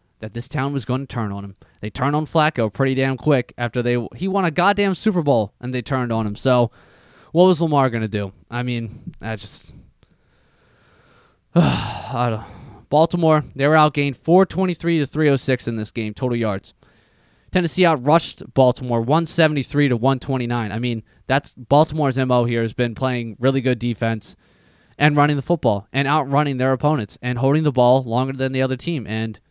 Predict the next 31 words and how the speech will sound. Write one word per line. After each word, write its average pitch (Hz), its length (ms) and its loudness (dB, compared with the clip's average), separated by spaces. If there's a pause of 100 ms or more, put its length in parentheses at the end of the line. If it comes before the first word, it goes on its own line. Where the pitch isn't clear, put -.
(160)
it 120 80 -6
just, - 280 -12
it 117 120 -6
didn't 156 180 0
happen. 156 320 0
They're 117 100 0
just 131 160 -6
not 160 180 0
sustaining 156 360 -4
enough 143 240 -2
drives 120 340 0
the 113 80 -12
past 113 280 -4
couple 104 160 -4
weeks. 110 260 -6
It's 104 140 -12
just, - 260 -8 (1300)
I, 107 220 -14
I 107 120 -12
don't, 104 140 -12 (600)
I 110 80 -8
don't 107 120 -6
know 101 120 -6
here. 98 180 -10
So 98 300 -12 (2250)
I 117 40 -18
gotta 98 140 -14
take 95 160 -18
a 98 40 -18
drink 95 240 -20
here. 104 120 -20